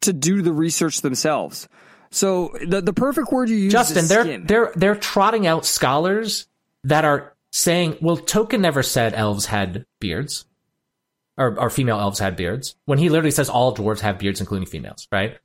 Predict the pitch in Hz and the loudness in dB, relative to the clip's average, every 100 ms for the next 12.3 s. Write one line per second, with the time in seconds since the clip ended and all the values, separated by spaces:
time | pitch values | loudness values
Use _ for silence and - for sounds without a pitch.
0 | _ 120 113 - 143 - 233 285 214 160 | _ -4 -2 -2 0 0 0 0 0 2
1 | 165 185 175 156 156 156 147 - 160 160 | 2 2 2 2 2 2 2 0 0 2
2 | 139 123 - 127 113 117 110 104 104 78 | 0 -2 -2 0 0 -2 -2 -2 -2 -6
3 | - - _ _ _ _ _ 302 277 139 | -10 -18 _ _ _ _ _ -2 0 0
4 | 147 175 - 190 180 170 202 185 151 - | 0 0 0 2 2 0 0 0 -2 -4
5 | 120 139 165 170 160 147 156 180 - 175 | -2 0 0 0 0 0 0 0 0 0
6 | 156 - - _ _ - 160 170 175 226 | 0 -6 -18 _ _ -6 0 2 2 0
7 | 151 151 - 143 147 147 147 151 143 143 | 0 -2 -2 -2 0 0 0 0 0 0
8 | 139 131 165 156 156 139 131 170 214 104 | -2 0 -2 0 0 0 0 0 -2 -4
9 | - - - - - 92 160 147 175 214 | -6 -10 -12 -10 -2 0 0 0 0 0
10 | 214 - 175 180 180 156 - 170 151 202 | 0 0 2 0 -2 -2 0 0 0 0
11 | 185 175 117 113 - 175 170 240 269 - | 0 -2 -2 -6 -4 -2 0 0 0 -2
12 | 143 95 | -2 -4